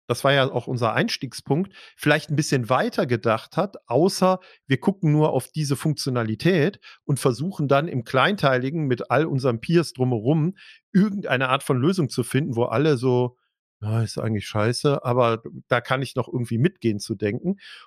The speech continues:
Und das ist für mich auch wirklich mit Ownership verbunden. Und das sehe ich auch in der Rolle des Product Owners,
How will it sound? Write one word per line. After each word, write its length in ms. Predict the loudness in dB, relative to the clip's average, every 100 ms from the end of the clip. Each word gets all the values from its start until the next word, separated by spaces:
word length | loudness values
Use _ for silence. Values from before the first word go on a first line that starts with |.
| _
Und 160 | -6 0
das 400 | 0 0 -6 -6
ist 180 | -4 -2
für 120 | 0
mich 280 | 2 2 0
auch 160 | -2 0
wirklich 320 | -2 -2 -2
mit 220 | -6 0
Ownership 520 | 2 2 0 0 0 -2 _ _ _ _ _ _ _
verbunden. 920 | -2 2 2 2 -2 -2 -2 -2 _ _ _
Und 160 | -2 0
das 100 | 0
sehe 260 | 0 0
ich 140 | 0 -2
auch 100 | -2
in 80 | 0
der 120 | 2
Rolle 240 | 2 2
des 160 | -2 -2
Product 380 | 0 0 0 -2
Owners, 480 | -2 2 2 0